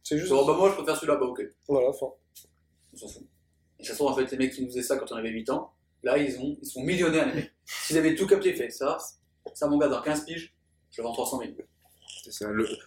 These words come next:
Speaker 3: le petit gars à qui tu as échangé une petite carte et il est devenu David Lafarge.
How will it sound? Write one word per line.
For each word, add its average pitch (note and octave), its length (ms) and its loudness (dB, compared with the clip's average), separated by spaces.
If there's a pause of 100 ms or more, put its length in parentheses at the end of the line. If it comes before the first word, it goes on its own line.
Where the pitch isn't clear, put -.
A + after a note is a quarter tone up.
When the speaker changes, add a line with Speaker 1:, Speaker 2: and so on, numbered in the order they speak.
Speaker 3:
le A#2+ 160 4
petit - 180 -2
gars D3 140 6
à C#3 80 6
qui C#3 200 -6
tu - 200 0
as A2+ 80 2
échangé A#2+ 500 2
une A2+ 360 2 (140)
petite - 200 -14
carte C3+ 340 -2
et A2 40 -2
il G#2+ 40 -2
est G2 40 -6
devenu G2+ 220 -2
David G#2 240 -2
Lafarge. G2+ 540 -4